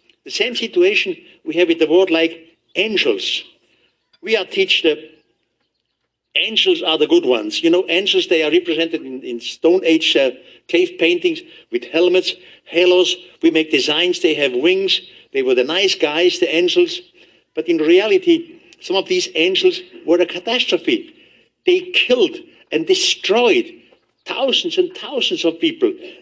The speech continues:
directly from the air. Here, for example, this is in Egypt. This is the temple called Edfu. And on this wall of the Edfu temple, I think there's a dort überhaupt nicht. This wall of the Edfu temple is described how a god,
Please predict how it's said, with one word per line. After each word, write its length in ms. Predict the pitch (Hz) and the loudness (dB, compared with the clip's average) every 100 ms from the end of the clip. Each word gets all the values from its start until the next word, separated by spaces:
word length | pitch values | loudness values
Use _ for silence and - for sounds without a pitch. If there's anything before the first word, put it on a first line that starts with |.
| - | -6
directly 560 | 160 180 226 233 226 202 | 0 2 2 -2 -8 -4
from 240 | 196 175 | -2 -2
the 100 | 190 | 2
air. 340 | 165 156 113 - _ - _ _ - | 4 2 0 -10 _ -20 _ _ 0
Here, 160 | 403 392 | 0 2
for 140 | 170 | -2
example, 460 | 160 170 175 170 160 - _ _ _ - | 0 0 0 2 0 -2 _ _ _ -6
this 160 | 156 | -6
is 160 | 214 208 | -4 -2
in 160 | 170 165 | -2 0
Egypt. 520 | 170 165 139 - - _ 147 | 0 2 0 -2 -4 _ -4
This 160 | 165 | -2
is 100 | 185 | -2
the 100 | 160 | -4
temple 420 | - 170 185 185 | -2 -4 -2 -2
called 340 | 165 160 156 156 | -2 0 0 0
Edfu. 500 | 165 165 - 143 107 - _ _ 131 | -2 -2 -4 -6 -6 -8 _ _ -6
And 100 | 156 | -2
on 100 | 160 | 2
this 240 | 185 - | 2 0
wall 520 | 151 190 196 131 107 - _ - | 2 2 4 2 2 -8 _ -14
of 140 | 127 - | -10 -8
the 80 | |
Edfu 380 | 185 190 - 156 | -4 -4 -2 -6
temple, 340 | 147 151 147 127 | -4 -10 -10 -12
I 40 | |
think 360 | - 135 - - | -10 -12 -12 -10
there's 200 | 120 120 | -10 -8
a 160 | 120 | -12
dort 280 | 120 127 117 | -10 -12 -10
überhaupt 320 | 104 101 117 | -12 -16 -18
nicht. 140 | 110 98 _ _ _ _ _ 117 | -20 -20 _ _ _ _ _ -20
This 140 | 120 | -6
wall 220 | 143 190 | 0 2
of 100 | 170 | 2
the 100 | 170 | 2
Edfu 320 | 180 180 180 | 0 2 0
temple 320 | 190 185 196 175 - _ _ _ _ _ - | 2 -2 -2 -2 -4 _ _ _ _ _ -4
is 140 | 175 - | -4 0
described 680 | 175 160 - 165 190 190 _ _ _ _ _ _ _ _ | -2 -2 -6 -6 -6 -12 _ _ _ _ _ _ _ _
how 280 | - 147 175 | -20 -20 -16
a 80 | 131 | -14
god, 420 | 156 170 135 | -12 -14 -16